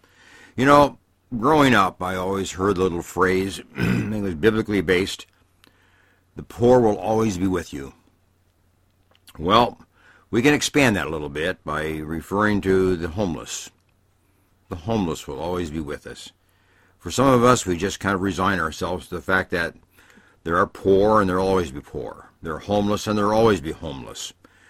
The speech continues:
So what's the big deal? If you do something for one, there'll be another one. And then there'll be another one. And it's an endless problem, and it's kind of self-defeating and discouraging. So most people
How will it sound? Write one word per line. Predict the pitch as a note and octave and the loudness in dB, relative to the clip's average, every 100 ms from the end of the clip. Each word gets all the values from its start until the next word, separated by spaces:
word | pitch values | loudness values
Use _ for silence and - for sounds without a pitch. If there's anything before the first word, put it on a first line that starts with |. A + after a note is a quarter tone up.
| _ _ | _ _
So | - G2 G2 G2 G2 F#2 D#2 B1+ | -6 2 4 4 2 -2 -6 -10
what's | E2+ F#2 | -8 -6
the | - | -6
big | F2 F#2 | -4 -4
deal? | E2 E2 A#1+ - _ _ _ _ _ _ _ _ _ | -4 -6 -8 -14 _ _ _ _ _ _ _ _ _
If | - | -10
you | F2+ | -8
do | F2 F#2+ F#2+ F2 | -6 -6 -6 -8
something | A2 G2+ F#2 | -6 -4 -4
for | E2+ F#2 | -4 -2
one, | G2 A2 A2+ | 0 2 2
there'll | G#2 | 2
be | G2+ | 2
another | G2+ G2 F2 | 0 -2 -4
one. | C2 A#1 _ _ _ _ | -10 -16 _ _ _ _
And | D#2+ | -10
then | F2+ G2 | -4 -2
there'll | G#2 | 0
be | G#2 | 0
another | G2 F#2+ F2+ | 0 0 -2
one. | D2 C2+ B1+ _ _ _ - - | -4 -10 -12 _ _ _ -20 -10
And | F2+ | -6
it's | F2+ | -4
an | F2+ | -6
endless | F#2 A#2 A2 - | -2 0 0 -2
problem, | - G2+ G2+ G#2 G2+ | 0 2 2 2 0
and | F#2 F2+ | 0 -4
it's | E2+ - - | -8 -10 -12
kind | - F#2+ G2 | -8 -4 -4
of | |
self-defeating | E2+ A2+ F#2+ F2+ - A#2+ B2+ C3+ B2+ | 0 0 0 -4 -2 2 4 4 4
and | F#2+ F#2 F2+ - _ _ _ - | 2 0 -4 -8 _ _ _ -12
discouraging. | F2+ - A#2 A2 F2 C#2+ A#1 - _ _ _ _ _ _ _ _ | -10 -2 4 4 4 -4 -12 -20 _ _ _ _ _ _ _ _
So | - F2 | -10 -2
most | F#2+ G#2+ | 0 0
people | - A2 E2 A2 G#2+ G2+ | 2 0 2 2 2 0